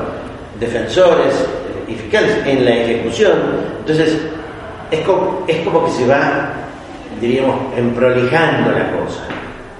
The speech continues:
Hay todos, diríamos, por lo menos en el ámbito de la, de la estructura del Poder Judicial de la Provincia de Buenos Aires, están los jueces de ejecución, y entonces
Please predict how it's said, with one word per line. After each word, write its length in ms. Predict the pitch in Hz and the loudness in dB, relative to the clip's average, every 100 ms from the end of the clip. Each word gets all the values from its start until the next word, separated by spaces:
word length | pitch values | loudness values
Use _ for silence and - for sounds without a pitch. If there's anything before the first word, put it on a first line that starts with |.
| - - | -18 -10
Hay 220 | 104 113 123 | -6 -2 2
todos, 380 | 143 160 - - - - - - - - | 6 6 6 2 -2 -4 -8 -10 -10 -6
diríamos, 340 | 131 143 - 101 - | 0 2 2 0 -2
por 140 | - 120 | -2 0
lo 60 | |
menos 280 | - 147 - - 113 | 2 2 0 -2 -6
en 120 | 110 | -6
el 140 | 110 120 | -2 0
ámbito 400 | 139 139 123 127 | 2 2 2 2
de 60 | |
la, 80 | 120 - 123 - | 2 0 -4 -6
de 140 | - - | -6 -6
la 280 | - - - | -4 -4 -6
estructura 500 | - 120 - - 139 | -4 -4 -2 2 4
del 120 | 113 - | 4 2
Poder 260 | 104 123 123 - - - - | 2 4 2 -2 -6 -8 -4
Judicial 360 | 123 123 135 147 | 0 2 4 4
de 60 | |
la 80 | 139 | 4
Provincia 360 | 120 131 131 131 | 4 2 2 2
de 60 | |
Buenos 160 | 127 127 | 2 0
Aires, 220 | - - - - - - - | 0 0 -4 -8 -10 -12 -10
están 340 | - 131 117 | -2 0 2
los 120 | 117 | 2
jueces 260 | 117 113 113 | 0 0 -2
de 60 | |
ejecución, 480 | 113 120 127 139 139 139 - - - | -2 -2 -2 0 2 0 -4 -8 -6
y 60 | 135 | -2
entonces 400 | 135 135 147 | 0 2 2